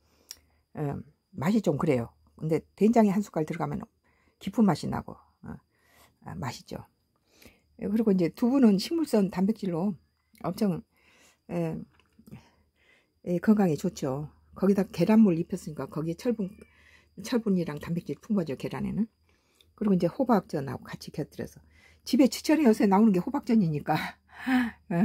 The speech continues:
호박을, 어, 애-, 애호박을 초무침도 하고서 새콤달콤하고, 우리 남편이 이걸 자꾸 맛있다고 계속 따다 주네요. 이거 해줘, 해달라고. 음.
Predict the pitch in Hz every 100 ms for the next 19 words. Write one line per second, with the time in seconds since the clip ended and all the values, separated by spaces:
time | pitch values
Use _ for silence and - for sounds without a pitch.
0 | 196 262 214 190 170 - - - - _
1 | 165 170 - - - - 202 202 165 160
2 | 147 165 160 - - - 277 240 - 160
3 | 151 123 190 - 160 - 240 220 175 -
4 | 156 214 208 170 214 240 196 170 - -
5 | 208 185 214 170 151 131 - - _ _
6 | - - _ _ _ - - - 214 202
7 | 190 160 139 139 139 151 143 156 - -
8 | - - - - _ _ _ _ _ _
9 | _ - -